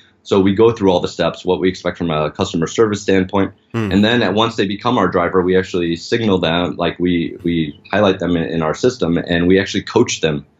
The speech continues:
Speaker 1: through, you know, the first, um, X amount of orders to ensure, hey, you know, this is your first order, don't forget to do this, blah, blah, blah. And so, uh, we actually create a support system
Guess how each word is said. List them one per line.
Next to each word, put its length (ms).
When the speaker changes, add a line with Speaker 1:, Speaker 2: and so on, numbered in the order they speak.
Speaker 1:
through, 480
you 120
know, 200
the 80
first, 420
um, 380
X 180
amount 220
of 100
orders 500
to 120
ensure, 360
hey, 240
you 160
know, 180
this 180
is 100
your 120
first 240
order, 240
don't 240
forget 220
to 60
do 140
this, 280
blah, 200
blah, 120
blah. 260
And 180
so, 360
uh, 20
we 120
actually 240
create 220
a 40
support 640
system 500